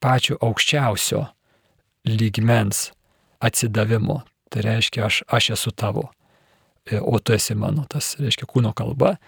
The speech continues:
tariamas didžiausio artumo. Jeigu mes turime rankos paspaudimas, bučinys, apsikabinimas, simboliniai išoriniai gestai, tai štai, e, lytinis aktas ši-, šioje plotmėje taip pat yra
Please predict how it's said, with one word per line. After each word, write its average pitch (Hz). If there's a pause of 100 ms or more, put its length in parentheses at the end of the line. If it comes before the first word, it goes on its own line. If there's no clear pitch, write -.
(320)
tariamas 117
didžiausio 123
artumo. 117 (600)
Jeigu 110
mes 107
turime 107 (640)
rankos 120
paspaudimas, 135 (680)
bučinys, 135 (100)
apsikabinimas, 135 (120)
simboliniai 110
išoriniai 107 (460)
gestai, 131 (640)
tai 107
štai, 107 (120)
e, 107 (600)
lytinis 117
aktas -
ši-, -
šioje 117
plotmėje 110
taip -
pat 123
yra 113